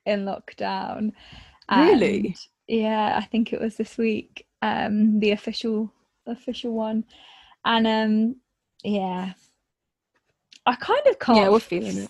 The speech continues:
Speaker 1: I can't see how it's <laughs> gonna change, 'cause it feels like they've
Speaker 2: <laughs>
Speaker 1: announced there's a change, but my life <laughs> hasn't changed.
Speaker 2: Really?
Speaker 1: So
Speaker 2: I have been, I have been out and I have seen people and gone places and stuff.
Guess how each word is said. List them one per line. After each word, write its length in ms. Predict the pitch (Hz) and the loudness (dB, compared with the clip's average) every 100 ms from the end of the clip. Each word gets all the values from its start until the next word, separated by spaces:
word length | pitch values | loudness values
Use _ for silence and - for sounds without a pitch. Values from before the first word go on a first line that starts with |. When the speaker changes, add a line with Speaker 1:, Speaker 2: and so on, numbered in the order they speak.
| - | 0
Speaker 1:
I 120 | - | 0
can't 400 | 302 415 494 - | 2 0 0 -2
see 200 | - 240 | -2 0
how 240 | 233 190 185 | 2 2 2
it's 220 | - - | -2 -12
<laughs> 0 | |
gonna 280 | - 285 262 | -8 -2 -2
change, 920 | - - 262 240 247 208 208 254 - - - - - | -4 -2 2 4 2 0 -2 -2 -8 -16 -18 -18 -4
'cause 160 | 330 285 | 0 2
it 160 | 277 - | 2 0
feels 440 | - 330 403 381 | 2 4 4 4
like 200 | 233 214 | 4 4
they've 200 | 220 220 | 2 2
Speaker 2:
<laughs> 0 | |
Speaker 1:
announced 480 | 226 220 262 285 - | 4 4 4 0 -4
there's 220 | 214 202 | -2 0
a 60 | 196 | -2
change, 720 | 202 208 185 - 214 233 - _ _ | -2 -2 -2 -2 -2 -2 -6 _ _
but 160 | 254 226 | -2 2
my 200 | 247 233 | 4 6
life 340 | 240 294 - | 6 4 2
<laughs> 40 | - | 0
hasn't 420 | 240 - 349 - | 0 0 -2 -2
changed. 920 | - - 269 - - - - - - - - 453 - - - | -4 0 0 0 -6 -10 -12 -18 -16 -16 -14 -14 -14 -14 -4
Speaker 2:
Really? 920 | 240 302 339 196 185 185 233 214 220 | 4 8 8 6 4 2 0 -4 -6
Speaker 1:
So 60 | - - | -8 -2
Speaker 2:
I 80 | 233 | 0
have 280 | 269 330 - | 2 0 2
been, 300 | 277 262 247 | 2 4 2
I 100 | - | 2
have 160 | 269 262 | 2 2
been 160 | 226 185 | 2 2
out 280 | 160 151 - | 0 -2 -2
and 100 | 185 | -2
I 120 | 180 | 0
have 260 | 185 180 175 | -2 -2 -6
seen 400 | - 185 180 180 | -4 -2 0 -2
people 580 | 180 175 175 170 170 | -2 -2 0 0 0
and 460 | 160 165 160 175 175 | -2 -4 -4 -6 -6
gone 220 | 165 156 | -6 -6
places 640 | 160 156 175 - - 151 151 | -8 -8 -10 -12 -12 -12 -12
and 100 | 143 | -14
stuff. 480 | - - 170 - | -10 -8 -10 -14